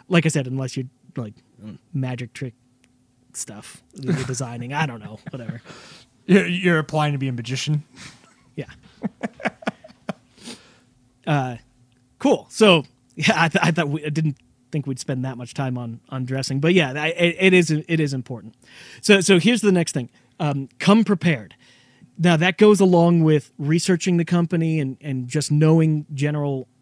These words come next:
Speaker 1: ideas about what you're interviewing for. But, uh, when I say come prepared, I mean,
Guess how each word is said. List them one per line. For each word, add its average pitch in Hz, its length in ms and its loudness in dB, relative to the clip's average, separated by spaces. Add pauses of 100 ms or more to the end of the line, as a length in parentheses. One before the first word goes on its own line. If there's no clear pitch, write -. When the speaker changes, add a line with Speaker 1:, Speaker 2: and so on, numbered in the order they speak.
(260)
Speaker 1:
ideas 143 460 0
about 143 280 -2
what 147 360 -4
you're 151 360 -4
interviewing 143 520 -6
for. 170 420 -6 (380)
But, 170 280 2
uh, 147 180 0
when 156 160 -2
I 190 80 -2
say 208 180 -2
come 190 200 0
prepared, 147 460 0
I 147 140 -4
mean, 135 320 -2